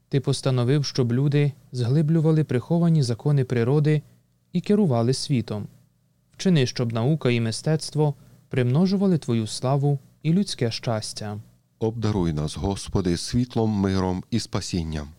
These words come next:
Speaker 1: Опікуйся тими, які служать своїм братам у світі,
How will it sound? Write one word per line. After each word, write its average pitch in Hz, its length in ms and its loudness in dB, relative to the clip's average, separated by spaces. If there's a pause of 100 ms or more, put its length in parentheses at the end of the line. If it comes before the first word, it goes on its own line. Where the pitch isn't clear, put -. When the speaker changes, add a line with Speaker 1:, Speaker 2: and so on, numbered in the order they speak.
(420)
Speaker 1:
Опікуйся 127 560 0
тими, 160 300 2
які 117 240 0
служать 147 380 -2
своїм 117 320 -2
братам 113 380 -2
у 117 60 -4
світі, 147 520 0